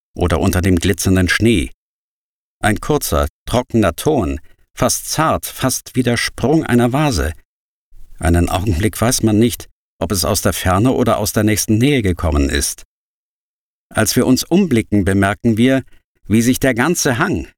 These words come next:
er ist steil, bereits in ein wogendes Gleiten verwandelt hat. Alles geht sehr rasch. Und zugleich ist es so, als wären Jahrzehnte vergangen seit den Ferien, die wir eben begonnen haben und die keine Erinnerung mehr erreicht.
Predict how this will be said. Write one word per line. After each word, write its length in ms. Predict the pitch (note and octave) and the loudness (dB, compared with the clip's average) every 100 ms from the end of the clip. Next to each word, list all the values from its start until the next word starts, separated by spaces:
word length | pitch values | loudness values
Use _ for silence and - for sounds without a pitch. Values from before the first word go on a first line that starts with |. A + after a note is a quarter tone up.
| _ | _
er 180 | F2+ C#2 | -6 -4
ist 280 | - - | -8 -8
steil, 460 | - - C3 G2+ D2 - _ _ _ _ _ | -10 -4 -2 -2 -4 -10 _ _ _ _ _
bereits 380 | G#2 G#2+ B2 - | -2 0 -2 -2
in 120 | A#2+ | -4
ein 320 | C3 B2+ E2 | 0 0 2
wogendes 560 | A2+ D#3+ E3+ D3+ D3 - | 2 2 2 2 0 -2
Gleiten 420 | G2 G#2 - F2+ | -2 -2 -4 -4
verwandelt 580 | F2+ D2+ D2+ D#2 D2+ - | -2 0 0 -2 -2 -4
hat. 240 | D#2+ - - _ _ _ _ _ _ - | -6 -8 -16 _ _ _ _ _ _ -6
Alles 360 | A#2 F#2 - | -2 -2 -2
geht 200 | - E2 | -2 -2
sehr 220 | - F2 | 0 0
rasch. 320 | F2 C3 - - _ _ _ _ _ _ | 0 -2 -6 -10 _ _ _ _ _ _
Und 140 | E2+ E2+ | -2 0
zugleich 380 | G#2 A2+ C3+ | 0 0 -2
ist 220 | - C#3+ C3+ | -2 -2 -2
es 120 | - | 0
so, 240 | A2 C3+ | 2 2
als 280 | - A2+ - | 0 -4 -2
wären 260 | G#2 A2+ A2+ | 0 2 0
Jahrzehnte 520 | A2+ - E3+ F3+ - | 0 -2 0 0 -2
vergangen 520 | - E2+ F#2+ A2+ A2+ | -4 0 2 4 4
seit 240 | G2+ G2 | 2 -2
den 80 | G#2 | -2
Ferien, 560 | - G#2 A2+ A2+ B2+ B2 - _ _ _ _ | 0 2 4 4 4 2 -4 _ _ _ _
die 120 | F2+ | -2
wir 100 | F#2+ | 0
eben 280 | F2 A#2 C3 | 2 4 4
begonnen 500 | A2 D#2 F#2+ A#2 G2+ | 2 0 2 4 2
haben 320 | A2 A2 B2 A#2 _ _ _ | 2 2 2 0 _ _ _
und 200 | - F2 | -4 -2
die 60 | F2 | -2
keine 380 | - A#2 C3 G#2+ | 0 2 2 2
Erinnerung 560 | A#2 G2+ G2+ F#2+ G2+ | -2 0 0 2 0
mehr 180 | - F2 | -2 -2
erreicht. 580 | - F2+ E2 C#2 - - | -2 -2 -2 -6 -12 -16